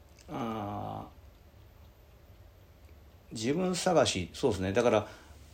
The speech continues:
た-、例えばそれで旅に出るとするじゃないですか。旅に出ると環境がもう全然変わってね、外国何経験もっと変わるわけでしょ。その時に思わぬ自分の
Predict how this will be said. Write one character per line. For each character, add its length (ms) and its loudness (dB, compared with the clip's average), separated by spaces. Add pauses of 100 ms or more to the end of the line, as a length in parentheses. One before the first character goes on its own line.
(300)
た-、 120 6
例 60 0 (160)
え 20 6
ば 140 6
そ 140 -2
れ 80 4
で 80 2
旅 300 4
に 140 2
出 100 -2
る 120 -4
と 200 -14
す 160 -10
る 60 -12
じ 60 -14
ゃ 20 -12
な 40 -12
い 20 -14
で 60 -8
す 60 -10
か。 100 -16 (480)
旅 240 4
に 80 8
出 80 6
る 60 2
と 100 -2
環 240 0
境 140 0
が 220 0 (180)
も 80 -4
う 40 -4
全 160 2
然 160 2
変 160 -2
わ 80 2
っ 60 -10
て 140 0
ね、 160 -4 (460)
外 320 8
国 180 2
何 160 2
経 120 -4
験 160 -12
も 120 -2
っ 60 -6
と 220 -6 (100)
変 120 -8
わ 40 -8
る 80 -12
わ 80 -16
け 80 -20
で 60 -10
し 80 -4
ょ。 80 -8 (680)
そ 100 0
の 80 2
時 180 4
に 420 2 (140)
思 220 2
わ 120 4
ぬ 100 2
自 240 0
分 240 -2
の 320 -2